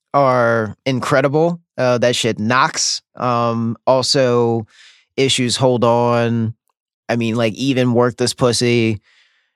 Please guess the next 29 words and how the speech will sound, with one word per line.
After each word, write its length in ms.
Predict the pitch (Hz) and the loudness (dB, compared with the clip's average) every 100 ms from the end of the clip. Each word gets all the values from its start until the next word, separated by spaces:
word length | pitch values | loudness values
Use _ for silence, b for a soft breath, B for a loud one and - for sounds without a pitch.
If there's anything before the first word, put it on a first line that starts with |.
| _ _ | _ _
um, 640 | 120 117 113 110 110 107 104 | -2 0 0 0 0 0 0
Rose 300 | 131 135 135 | 2 2 2
in 80 | 127 | 0
Harlem, 640 | 127 123 123 123 123 117 - | 2 2 2 0 0 -2 0
all 220 | 135 127 | 0 0
great 260 | 117 127 120 | 0 -2 0
songs 300 | 135 127 117 | 0 -2 -2
on 100 | 120 | -4
Teyana 340 | 127 123 120 | -2 0 0
Taylor's 340 | 110 123 123 123 | 0 2 2 2
album. 680 | 127 120 123 123 120 113 - _ _ _ _ _ _ _ - | 2 0 -2 -2 -4 -6 -10 _ _ _ _ _ _ _ -4
And 100 | 156 | 0
then 140 | 175 | 2
also, 380 | 170 175 175 190 | 2 2 2 2
I 80 | 175 | 2
mean, 120 | 170 | 2
like, 140 | 160 147 | 2 2
I 120 | 143 | 2
actually 380 | 156 - 170 135 | 2 0 0 0
liked 320 | 120 131 113 | 0 0 0
White 240 | 127 135 | 0 0
Label, 320 | 131 139 147 | 0 0 0
but 120 | 127 127 | 2 0
that's 200 | 123 131 | 0 0
really 220 | 123 123 | 0 2
just 180 | 123 120 | 0 0
because 280 | 120 123 | 0 2
I 80 | 113 | 2
like 440 | 110 117 113 - | 2 0 -2 -8